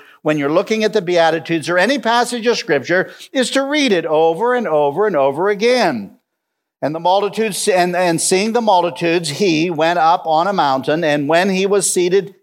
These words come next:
his disciples came to him. And then he opened his mouth and taught them, saying, "Blessed are the poor in spirit, for theirs is the kingdom of heaven. Blessed are those who mourn, for they shall be comforted.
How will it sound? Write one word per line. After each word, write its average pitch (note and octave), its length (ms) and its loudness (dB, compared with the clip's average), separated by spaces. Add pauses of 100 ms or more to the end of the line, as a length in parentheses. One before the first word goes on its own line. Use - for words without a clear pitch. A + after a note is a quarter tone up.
his F3+ 160 0
disciples F#3+ 580 -2
came A3 300 0
to D#3 140 0
him. A2 440 -4 (880)
And C3 140 -2
then D#3 120 0
he F#3 120 0
opened G3 260 0
his G#3 180 0
mouth F#3+ 380 2
and F#3+ 240 -4
taught F3+ 380 0
them, D#3+ 400 0
saying, A#2 960 0 (920)
"Blessed D#3+ 680 0
are G#3+ 160 2
the G#3 100 0
poor G#3+ 380 0
in G#3+ 120 0
spirit, E3 560 0
for D3 200 -2
theirs D#3+ 340 2
is D#3+ 140 -2
the F3 100 -2
kingdom F3 380 -2
of E3+ 100 -2
heaven. C3 460 0 (760)
Blessed F3 460 0
are G#3+ 120 2
those G#3+ 340 0
who A3 120 -2
mourn, G3 440 0
for D#3 140 0
they D#3+ 220 2
shall F#3+ 160 0
be F#3 140 0
comforted. C3 680 -2